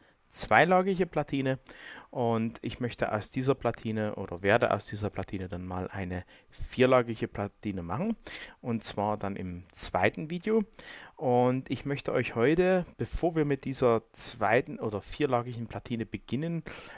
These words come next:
möchte ich euch hier kurz auf zwei Dinge verweisen, die ihr euch vorher mal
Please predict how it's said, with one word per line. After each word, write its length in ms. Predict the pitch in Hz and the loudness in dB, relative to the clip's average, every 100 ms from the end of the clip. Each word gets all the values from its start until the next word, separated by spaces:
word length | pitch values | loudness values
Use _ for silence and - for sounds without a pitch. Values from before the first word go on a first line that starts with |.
| - | -8
möchte 320 | 120 135 - | -4 -4 -6
ich 160 | 127 - | -6 0
euch 380 | 120 117 - - - - - | 2 0 -6 -16 -20 -20 -20
hier 640 | - - - 123 120 127 120 _ | -20 -20 -8 6 8 8 4 _
kurz 400 | - 185 - - - | -4 -4 -2 -6 2
auf 340 | 123 120 - | 4 2 -4
zwei 560 | - - 104 104 101 101 - | -10 -2 4 4 2 -2 -6
Dinge 240 | 135 131 | -4 -4
verweisen, 560 | - 101 95 127 180 - | -4 -2 2 2 2 -4
die 100 | 143 | 0
ihr 160 | 131 | 2
euch 320 | 90 120 - - | 2 0 -2 -12
vorher 560 | - - 175 170 151 143 | -10 -8 -2 0 2 2
mal 300 | 117 110 | 6 6